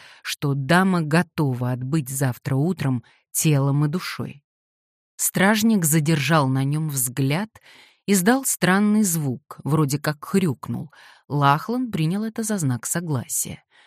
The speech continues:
Потом вытащил из-за пояса ключи и стал отпирать замок. «Нед будет ждать здесь, чтобы проводить вас вниз, когда закончите.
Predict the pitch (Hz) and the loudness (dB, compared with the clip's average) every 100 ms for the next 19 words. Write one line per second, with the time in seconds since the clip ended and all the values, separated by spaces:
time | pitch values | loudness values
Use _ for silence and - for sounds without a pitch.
0 | _ _ 240 262 254 151 147 139 - 139 | _ _ 2 4 2 4 2 0 -2 0
1 | 135 135 131 123 - 127 120 - 120 - | 0 -2 -2 -4 -2 -2 -2 -4 -6 -6
2 | 117 - - 185 220 _ _ 240 233 269 | -6 -2 2 2 0 _ _ -2 0 0
3 | 285 277 - - 143 135 135 135 143 127 | 0 0 -4 0 2 0 0 0 0 0
4 | 104 _ - _ _ _ _ _ _ _ | -6 _ -20 _ _ _ _ _ _ _
5 | - 202 226 269 220 175 202 185 170 160 | 4 6 8 8 4 4 4 4 2 0
6 | 151 185 160 170 170 208 139 - - - | 2 2 2 0 0 0 0 -4 -8 -4
7 | 143 151 - 143 143 127 131 135 147 - | -2 -2 0 2 2 0 -4 -4 -2 -2
8 | 139 147 170 226 - - - 190 165 165 | 0 2 2 0 -2 -4 -2 2 4 4
9 | 165 170 151 120 - - - - | 4 0 -2 -2 -6 -8 -8 -8